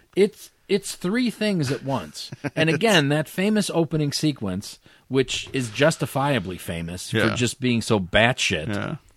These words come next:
Speaker 1: "Hi, I'm John Gotti. I'm looking right into a camera." <laughs>
Speaker 2: So we have,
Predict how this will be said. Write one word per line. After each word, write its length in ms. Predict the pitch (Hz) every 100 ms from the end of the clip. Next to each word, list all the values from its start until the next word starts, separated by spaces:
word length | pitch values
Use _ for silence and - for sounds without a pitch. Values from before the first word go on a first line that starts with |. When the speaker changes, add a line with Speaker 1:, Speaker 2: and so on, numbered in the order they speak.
| -
Speaker 1:
"Hi, 480 | 311 294 151 95 - _ _ _ _ _ _ _ _ _ _ -
I'm 220 | 277 175
John 340 | 127 196 233
Gotti. 500 | 196 262 226 120 78 - - - _
I'm 200 | 220 262
looking 360 | 170 160 190 185
right 180 | 185 196
into 220 | 214 254
a 60 | 254
camera." 580 | - 277 247 127 87 -
<laughs> 40 | 311 - 339 _
Speaker 2:
So 240 | - - 151
we 160 | 165
have, 240 | 160 143